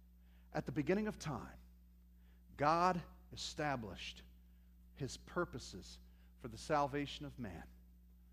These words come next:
He established and then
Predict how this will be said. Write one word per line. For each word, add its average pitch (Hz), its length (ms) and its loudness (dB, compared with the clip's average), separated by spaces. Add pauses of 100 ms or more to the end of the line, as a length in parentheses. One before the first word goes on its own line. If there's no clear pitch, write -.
(1200)
He 247 160 8
established 233 880 10
and 175 320 8
then 233 360 10